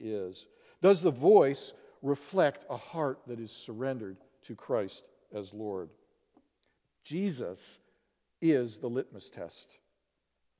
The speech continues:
He is everything. Everything hinges on him.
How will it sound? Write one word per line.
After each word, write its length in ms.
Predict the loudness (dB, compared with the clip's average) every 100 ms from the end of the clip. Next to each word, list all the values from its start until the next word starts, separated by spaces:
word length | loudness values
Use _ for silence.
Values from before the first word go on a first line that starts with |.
| _ _
He 200 | _ 0
is 120 | 4 6
everything. 420 | 4 2 -4 -8 -14 _ _ _ _ _ _ 2
Everything 340 | 4 6 2
hinges 500 | 2 0 0 -4 0
on 160 | 0 0
him. 420 | -2 -2 -2